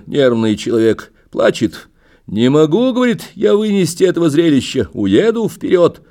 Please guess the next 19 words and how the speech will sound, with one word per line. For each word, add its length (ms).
Уехал. 580
Нарубили 500
солдаты 580
веток, 680
сделали 520
чуть 340
не 120
целую 400
плотину 680
и, 100
наконец, 340
сдвинулись 680
с 40
места. 420
Вывезли 540
батарею 440
на 280
гору. 340
Смотрят, 720